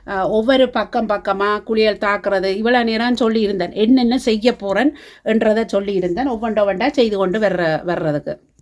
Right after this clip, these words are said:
அடுத்து பொன்னாங்கானி வெள்ளார வச்சிருக்கிறீங்களா இருந்தால், இப்படி சாடிக்குள்ள பெரிய தொட்டிக்குள்ள வச்சிருக்கிறேன்னு சொன்னால், இதுல சின்ன சின்ன ஒரு அஞ்சாறு கட்டுகளை வச்சு, தண்ணிக்குள்ள வச்சு,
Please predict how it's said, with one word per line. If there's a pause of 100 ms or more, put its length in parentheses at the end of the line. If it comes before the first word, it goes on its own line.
(960)
அடுத்து
பொன்னாங்கானி
வெள்ளார
வச்சிருக்கிறீங்களா
இருந்தால்,
இப்படி
சாடிக்குள்ள
பெரிய
தொட்டிக்குள்ள
வச்சிருக்கிறேன்னு
சொன்னால், (320)
இதுல
சின்ன
சின்ன
ஒரு (280)
அஞ்சாறு
கட்டுகளை
வச்சு,
தண்ணிக்குள்ள
வச்சு,